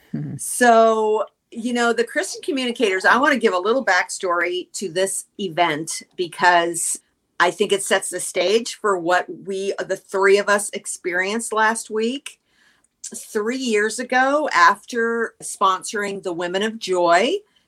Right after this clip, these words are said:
Speaker 2: in two thousand eighteen, I wanted to find other venues and other conferences that would be a good fit for Redemption Press to sponsor.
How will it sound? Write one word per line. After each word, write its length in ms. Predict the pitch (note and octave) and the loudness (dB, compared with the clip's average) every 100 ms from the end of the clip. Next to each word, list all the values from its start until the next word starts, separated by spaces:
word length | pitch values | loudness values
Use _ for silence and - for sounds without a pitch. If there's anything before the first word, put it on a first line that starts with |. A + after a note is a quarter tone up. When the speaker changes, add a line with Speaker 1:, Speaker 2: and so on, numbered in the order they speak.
| _ | _
Speaker 2:
in 180 | G3 F#3+ | -4 -4
two 200 | E3 F#3+ | -4 -6
thousand 420 | F3 E3+ E3+ F#3 - | 4 4 4 -4 -2
eighteen, 960 | F#3 E3+ - - F#4+ C4 F#3+ G3 A#3 A#3 _ _ _ _ - | -2 -2 -6 -4 -2 0 0 0 -2 -4 _ _ _ _ 0
I 380 | G#3+ A3+ B3 C4 | 6 8 6 2
wanted 360 | A3+ A3 A3 A3 | -2 -2 -2 -4
to 140 | A3+ | -8
find 840 | - - G3+ G3+ G3 G3 G3 F#3+ G3 | -10 -8 -2 0 0 -2 -6 -10 -6
other 760 | F#3+ G3+ G3+ G#3 G#3 G#3 G#3 - | -4 -2 -4 -4 -2 -2 -4 -8
venues 760 | E3+ G3 G3 G3+ G3 G3 G3 | -6 -4 -4 -2 0 0 0
and 120 | F3 D#3+ | -6 -4
other 280 | F#3 F#3+ G3+ | -4 -4 -10
conferences 1000 | - F3+ F3 F#3+ E3+ - E3+ E3+ E3 - | -6 -4 -4 -6 -10 -10 -10 -10 -10 -4
that 140 | E3 | -2
would 160 | E3+ E3 | 0 0
be 120 | F3+ | -2
a 40 | |
good 240 | D#3+ G3+ - | 0 -2 -2
fit 340 | - E3 D#3+ | 0 2 2
for 160 | - F3 | -2 0
Redemption 580 | E3 D#3 D#3 D3+ D#3+ D3+ | 0 2 -2 -2 -8 -6
Press 480 | - C#3 A2+ - - | 0 2 2 -2 -6
to 320 | - D#3 C#3+ | -6 -4 -4
sponsor. 840 | - - D#3 D3 - C3+ F#2 - | -4 0 0 0 -2 -2 -2 -6